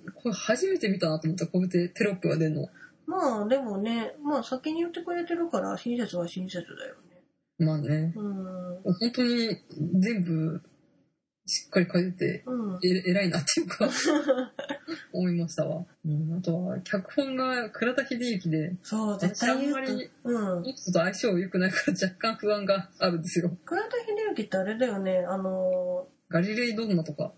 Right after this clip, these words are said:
Speaker 2: アールオーディー。
Speaker 1: あー、アールオーディー。
Speaker 2: うん、の人だよね。私結構好き。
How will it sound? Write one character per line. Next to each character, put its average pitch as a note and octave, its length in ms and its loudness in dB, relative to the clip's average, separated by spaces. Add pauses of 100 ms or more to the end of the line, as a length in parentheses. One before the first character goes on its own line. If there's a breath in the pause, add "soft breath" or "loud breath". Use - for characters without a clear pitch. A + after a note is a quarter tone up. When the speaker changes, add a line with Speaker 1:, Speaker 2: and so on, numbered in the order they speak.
(120)
Speaker 2:
ア A3+ 220 0
ー C4 40 2
ル C4 120 2
オ A#3 300 -2
ー - 80 -10
デ G#3 80 -2
ィ G3 40 0 (160)
ー。 - 60 -12 (420)
Speaker 1:
あ F3 340 2
ー、 - 20 0
ア F#3 40 2
ー - 20 2
ル G#3 160 0
オ G3+ 60 0
ー G3+ 80 4
デ E3+ 80 2
ィ E3+ 260 0
ー。 - 20 -2
Speaker 2:
う F#3+ 40 -4
ん、 F#3 280 -4
の G#3 140 -2
人 G3+ 220 -6
だ F3+ 120 0
よ F3+ 140 -4
ね。 F#3 280 -4
私 C#4 340 0
結 C#4 160 -4
構 C#4 100 -4
好 D3+ 60 -4
き。 - 500 -12